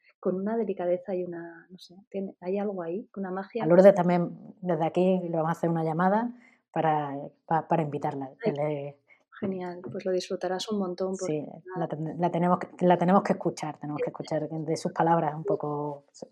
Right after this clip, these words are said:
Speaker 2: cuáles, cuáles son sus procesos y sus proyectos.
Speaker 1: Viene de un fotoperiodismo como, como muy clásico y cómo ha cambiado su cabeza y cómo se posiciona ahora, es muy interesante el discurso que tiene.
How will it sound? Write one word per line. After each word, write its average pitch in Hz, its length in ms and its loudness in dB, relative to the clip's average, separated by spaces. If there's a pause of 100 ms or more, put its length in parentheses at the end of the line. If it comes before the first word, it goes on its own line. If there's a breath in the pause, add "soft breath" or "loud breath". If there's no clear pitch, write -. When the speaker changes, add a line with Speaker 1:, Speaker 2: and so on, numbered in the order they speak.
Speaker 2:
cuáles, 160 240 2 (120)
cuáles 180 180 6
son 175 100 6
sus 196 140 0
procesos 196 500 2
y 147 40 -4
sus 156 120 -4
proyectos. - 480 -12 (200)
Speaker 1:
Viene 233 240 4
de 233 80 4
un 226 60 -2
fotoperiodismo 214 680 -4
como, 180 420 -20
como 185 240 -8
muy 190 120 -8
clásico 233 560 -6
y 220 80 -8
cómo - 240 -6
ha - 20 -14
cambiado 196 320 -6
su - 140 -18
cabeza 190 420 -12
y 180 60 -10
cómo 196 200 -8
se 202 120 -12
posiciona 190 480 -10
ahora, 202 340 -6
es 202 160 -8
muy 202 80 -2
interesante 190 560 -8
el - 120 -12
discurso - 380 -14
que 175 120 -10
tiene. - 240 -20